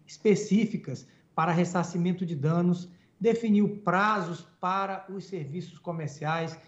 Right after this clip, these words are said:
ligação nova, análise de projetos, religação, vistoria, conclusão de obras, dentre outros serviços. E obrigou também as distribuidoras a compensar financeiramente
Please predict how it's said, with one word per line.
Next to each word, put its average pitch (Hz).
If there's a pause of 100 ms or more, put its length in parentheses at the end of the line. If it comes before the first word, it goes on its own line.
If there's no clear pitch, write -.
(220)
ligação 196
nova, 156 (100)
análise 175
de 160
projetos, 151 (420)
religação, 185
vistoria, 175 (240)
conclusão 220
de 175
obras, 180
dentre 180
outros 180
serviços. 135 (580)
E 202
obrigou 202
também 196 (220)
as 170
distribuidoras 190
a 175
compensar 214
financeiramente 208